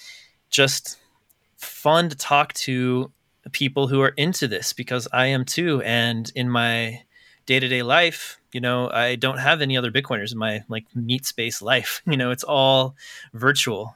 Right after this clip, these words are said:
My Bi-, Bitcoin world is all virtual. So it's just fun to meet up with people. You know, I, I, now I'm, I'm, you know, full-time Bitcoin, which is amazing. And I'm just feel absolutely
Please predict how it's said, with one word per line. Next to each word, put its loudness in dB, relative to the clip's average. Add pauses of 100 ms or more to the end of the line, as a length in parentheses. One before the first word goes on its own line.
My -6
Bi-, -8
Bitcoin 2
world 0
is -6
all 2
virtual. -4
So 2 (800)
it's 2
just -4
fun 2 (180)
to -8
meet -2
up -2
with -6
people. -16
You -2
know, 6
I, 4
I, 0
now 4
I'm, 0
I'm, -8
you -4
know, -2
full-time 0
Bitcoin, -2
which -4
is -8
amazing. 2 (160)
And -4
I'm -4
just -4
feel -2
absolutely -6